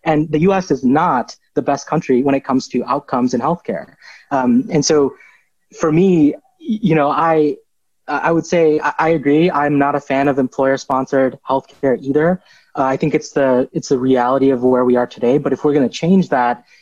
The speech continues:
we need to start breaking away from some of the, some of the institutionalized mentality consumers have around, "I need to get insurance to have healthcare, and I need to have a job at one of these big companies in order to get that insurance." Uh, if we can chip away at that and start to show them alternatives,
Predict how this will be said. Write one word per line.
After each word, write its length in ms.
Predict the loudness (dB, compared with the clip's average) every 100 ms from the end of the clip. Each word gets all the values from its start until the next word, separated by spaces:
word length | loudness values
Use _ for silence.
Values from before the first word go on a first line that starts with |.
| _
we 140 | 0 2
need 160 | 2
to 60 | 0
start 380 | -2 -2 -2 -2
breaking 640 | 0 2 2 4 2 0 _ _
away 220 | 0 2 2
from 160 | 0
some 200 | 0 0
of 80 | 0
the, 280 | 0 -2 -6
some 220 | -4 -2
of 120 | 0
the 260 | 0 -2 -4 _ -2
institutionalized 1040 | -2 -2 -6 -2 0 0 0 0 -2 -6 _ _
mentality 720 | -2 0 -2 0 2 0 -2 _ _
consumers 480 | -4 -2 0 0 2
have 260 | -2 -2 0
around, 340 | 0 0 -4 -8 -20 _ _ -2
"I 100 | 2
need 240 | 2 2
to 100 | 0
get 200 | -2 0
insurance 400 | 0 0 -2 0
to 80 | -2
have 100 | -2
healthcare, 480 | -4 -6 -2 -2 -2 -6 -16 -4
and 100 | 0
I 60 | 2
need 240 | 2 2
to 320 | 2 2 2 0
have 200 | -4 -2
a 40 | -2
job 180 | -2 -2
at 60 | -2
one 100 | 0
of 80 |
these 120 | 0 -2
big 180 | -4
companies 440 | -2 0 2 2 2
in 80 | 0
order 140 | 0
to 60 | -2
get 160 | -2
that 100 | 0
insurance." 560 | 0 0 -2 -4 -14 -20 _ _ _ -6
Uh, 140 | -4
if 120 | -2 -2
we 60 |
can 140 | -2 -4
chip 220 | -4 0
away 220 | 2 0
at 120 | 0
that 300 | -2 -2 -4 -6
and 120 | -4
start 160 | -2
to 80 | -2
show 260 | -4 -2 0
them 140 | 0
alternatives, 720 | -2 -2 -4 -2 0 -2 -4